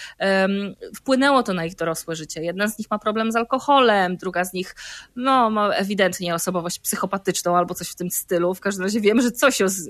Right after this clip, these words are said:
z nią grubo nie tak. I, e, i to wszystko sprawia, że właśnie z jednej strony mamy taką trochę dramę, trochę serial o nastolatkach,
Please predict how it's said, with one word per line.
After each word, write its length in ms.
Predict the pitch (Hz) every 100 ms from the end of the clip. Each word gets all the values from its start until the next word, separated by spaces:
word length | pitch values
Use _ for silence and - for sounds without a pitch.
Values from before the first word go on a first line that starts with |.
| 147
z 140 | 220
nią 180 | 208 185
grubo 340 | 185 240 214 202
nie 140 | 180
tak. 320 | 175 165 165 - - - - - -
I, 520 | 240 240 240 247 247 - - - - - - -
e, 140 | 202
i 120 | -
to 80 | 233
wszystko 280 | 240 - 262
sprawia, 380 | 262 262 302 320
że 140 | 262
właśnie 640 | 247 269 - 247 233 233 -
z 80 | 254
jednej 220 | 320 302
strony 300 | - 269 247
mamy 260 | 233 214
taką 320 | 214 220 214 208
trochę 320 | 294 - 247
dramę, 420 | 214 214 294 381 415 440 415
trochę 720 | - 262 254 226 220 220 220 202
serial 380 | - 226 208 185
o 60 |
nastolatkach, 760 | 202 208 - 208 214 - 277